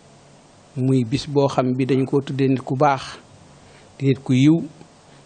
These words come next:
nit koo xam ne kii dafa boole woon ñépp ba amul xaaj ak seen, muy Cheikh Sidil Muxtaar. Ñu tuddee ko bis bii, man nag day kenn ci man,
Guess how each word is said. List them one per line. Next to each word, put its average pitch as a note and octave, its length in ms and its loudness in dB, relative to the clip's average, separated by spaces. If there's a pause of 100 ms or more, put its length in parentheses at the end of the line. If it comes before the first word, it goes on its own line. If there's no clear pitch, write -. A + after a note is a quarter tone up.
(140)
nit C3+ 220 0
koo C#3+ 160 4
xam B2+ 180 -2
ne B2 80 0
kii C#3 160 -4
dafa B2+ 200 0
boole B2 280 0
woon C3 180 2
ñépp C3 420 0 (1120)
ba D#3+ 240 2 (200)
amul D3 220 4
xaaj B2+ 280 -2
ak A2 100 -4
seen, F2 220 -6 (840)
muy C3 140 -2
Cheikh B2+ 300 -2
Sidil B2 300 -6
Muxtaar. A2 340 -10 (960)
Ñu C#3 80 -2
tuddee C#3 240 0
ko C#3+ 120 -4
bis A#2+ 240 -4
bii, A#2 340 0 (1300)
man C3+ 280 2
nag C#3+ 160 2
day C3 180 2
kenn A#2+ 280 0
ci A#2 120 -10
man, G#2 140 -6